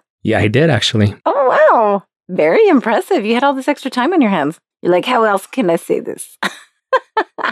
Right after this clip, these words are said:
Speaker 1: No, not at all. I actually didn't have a lot of time to research on this one. Not as much as I would have wanted to.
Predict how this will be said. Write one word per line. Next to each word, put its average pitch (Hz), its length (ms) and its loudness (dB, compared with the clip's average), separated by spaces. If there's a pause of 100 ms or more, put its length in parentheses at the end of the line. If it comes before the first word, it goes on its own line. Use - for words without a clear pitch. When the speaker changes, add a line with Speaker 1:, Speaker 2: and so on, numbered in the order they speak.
(500)
Speaker 1:
No, 107 320 2
not 104 220 2
at 92 80 0
all. 95 320 -2
I 104 60 -6
actually 104 320 0
didn't 98 180 2
have 95 140 0
a 92 40 2
lot 92 160 2
of 90 60 0
time 95 220 -2
to - 100 -4
research 90 460 0
on 87 80 0
this 87 240 -4
one. 87 80 -2
Not 113 140 -2
as 120 120 -4
much 110 220 -2
as 101 80 -2
I 92 60 2
would 92 120 2
have 90 100 0
wanted 87 320 -2
to. 82 240 -6